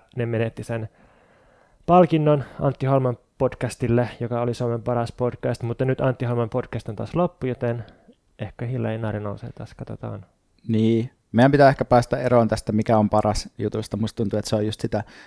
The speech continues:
Speaker 2: kuuluisaa toksista maskuliinisuutta, jota täälläkin on välillä sivuttu.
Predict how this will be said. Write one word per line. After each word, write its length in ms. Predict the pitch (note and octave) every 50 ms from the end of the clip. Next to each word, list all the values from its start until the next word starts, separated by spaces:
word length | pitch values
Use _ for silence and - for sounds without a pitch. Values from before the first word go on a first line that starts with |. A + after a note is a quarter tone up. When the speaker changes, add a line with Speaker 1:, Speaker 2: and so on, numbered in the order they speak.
| - _ -
Speaker 2:
kuuluisaa 420 | - G#2 G#2+ G#2 G#2+ G2+ A#2 G#2+
toksista 420 | - A2+ A#2 - - - - -
maskuliinisuutta, 800 | G#2+ A2 A#2 A#2+ - - A2+ A2 G#2+ G#2+ A#2 A2 A#2 G#2+ - -
jota 160 | G#2+ G#2+ A2 G2+
täälläkin 400 | - G#2+ G#2 G2+ G#2 - G#2+ G#2
on 60 | G#2
välillä 280 | G#2+ G#2+ G#2+ G#2+ A2 - _ -
sivuttu. 520 | - - - A#2+ A2+ A2 A2+ _ - A2